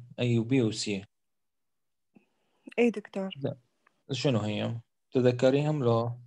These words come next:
Speaker 2: لا
Speaker 1: نابر
Speaker 2: دكتور،
Speaker 1: غير
Speaker 2: مو
Speaker 1: سؤال.
Speaker 2: كلش.
Speaker 1: إيه، زين. آه، زين. أوكي. آه، سكر، تقدر تقول لنا شنو الكلاسيفيكيشن، جاستيلو كلاسيفيكيشن؟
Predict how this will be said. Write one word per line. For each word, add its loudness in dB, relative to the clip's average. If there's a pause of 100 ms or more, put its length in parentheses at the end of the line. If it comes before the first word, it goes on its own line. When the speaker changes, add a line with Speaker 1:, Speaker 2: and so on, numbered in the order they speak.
(960)
Speaker 2:
لا 4
Speaker 1:
نابر 6
Speaker 2:
دكتور، 0
Speaker 1:
غير 2
Speaker 2:
مو -4
Speaker 1:
سؤال. -4
Speaker 2:
كلش. -4 (760)
Speaker 1:
إيه، 2
زين. -4 (960)
آه، 4 (1700)
زين. -2 (920)
أوكي. 2 (1160)
آه، 8
سكر، 6
تقدر 6
تقول 6
لنا 4
شنو 2
الكلاسيفيكيشن، 2
جاستيلو 2
كلاسيفيكيشن؟ -2